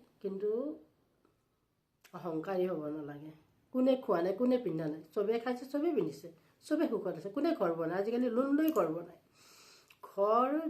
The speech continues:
একো ডাঙৰ কথা নহয়। চাকৰি কৰা যিমান টকা আছে, হাজিৰা কৰাৰো সিমানে টকা আছে।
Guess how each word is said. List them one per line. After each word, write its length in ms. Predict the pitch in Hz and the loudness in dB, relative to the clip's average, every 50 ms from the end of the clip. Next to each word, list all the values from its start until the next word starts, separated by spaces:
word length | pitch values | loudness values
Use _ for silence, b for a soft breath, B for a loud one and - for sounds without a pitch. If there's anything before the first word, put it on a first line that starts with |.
| 254 196 - - - | -6 -8 -10 -10 -8
একো 180 | 190 185 - 190 | -6 -2 0 0
ডাঙৰ 220 | 180 165 156 151 151 | 2 2 2 0 0
কথা 200 | 156 156 - 165 | -4 -6 -8 -10
নহয়। 120 | 165 165 - | -14 -14 -6
চাকৰি 460 | - - 226 220 - 294 302 302 302 | -2 0 0 2 4 6 8 8 8
কৰা 220 | - 294 269 262 254 | 8 6 6 6 4
যিমান 300 | 247 196 214 214 226 226 220 226 | 4 4 4 4 4 4 4 2
টকা 260 | 214 202 202 196 190 | 0 2 4 2 2
আছে, 240 | 185 190 - 277 285 294 294 - - _ _ - | 2 0 -4 -4 -6 -6 -6 -10 -14 _ _ -4
হাজিৰা 360 | - 190 185 196 240 240 240 | -2 0 2 4 4 4 4
কৰাৰো 320 | 240 240 220 220 220 226 240 233 | 4 4 4 4 4 4 4 2
সিমানে 320 | 247 220 202 180 185 202 | 2 4 4 6 4 4
টকা 260 | 196 - - 175 170 165 | 2 0 -4 -6 -6 -8
আছে। 260 | 160 156 - - - | -8 -10 -10 -14 -18